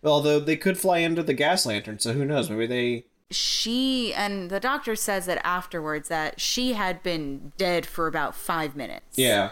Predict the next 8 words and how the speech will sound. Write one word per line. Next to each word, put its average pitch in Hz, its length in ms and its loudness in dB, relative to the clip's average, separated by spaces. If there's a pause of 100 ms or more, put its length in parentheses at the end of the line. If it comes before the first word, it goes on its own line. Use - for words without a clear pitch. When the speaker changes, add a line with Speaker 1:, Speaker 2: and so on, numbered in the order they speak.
(300)
Speaker 2:
After 160 920 -2
letting 160 600 -2
the, 147 500 -2 (560)
the - 80 -10
Gelth, 156 380 -2
like, 147 240 -6 (160)
take 175 380 -2
her 151 400 -4